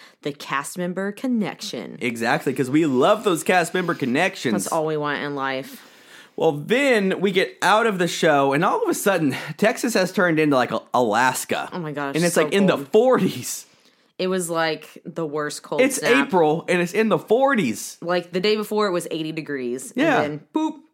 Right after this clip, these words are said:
Speaker 1: just kidding, it's freezing cold. You need to wear your sweaters.
Speaker 2: So then, yeah, so, so that was on Friday. So then on Saturday,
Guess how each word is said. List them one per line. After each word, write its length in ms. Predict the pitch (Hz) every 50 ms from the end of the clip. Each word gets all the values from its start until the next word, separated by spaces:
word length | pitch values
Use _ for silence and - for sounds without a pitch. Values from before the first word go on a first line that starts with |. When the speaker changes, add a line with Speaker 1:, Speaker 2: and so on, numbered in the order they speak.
| _ _ _
Speaker 1:
just 300 | - 196 196 196 - -
kidding, 360 | - 226 208 202 196 190 185 -
it's 180 | 170 170 -
freezing 480 | - - 165 160 156 156 151 165 160 156
cold. 380 | - - 127 120 110 107 -
You 80 | 131 139
need 120 | 139 139
to 80 | 135 151
wear 140 | 147 143 143
your 160 | 147 156 156
sweaters. 640 | 151 - - 135 113 107 98 67 - - - - - - _ _
Speaker 2:
So 420 | - - - 175 170 170 165 165
then, 540 | 160 147 160 208 233 226 202 185 175 175 - -
yeah, 220 | 170 170 160 147
so, 160 | 143 - 175
so 160 | - - -
that 300 | 160 160 170 165 - -
was 180 | 160 185 185 185
on 140 | 175 170 175
Friday. 500 | - 160 151 147 143 143 143 135 139 135
So 140 | 135 156 151
then 140 | 160 170
on 180 | 170 156 143 127
Saturday, 960 | - - 190 190 196 202 190 185 165 143 143 131 123 120 120 117 113 117 -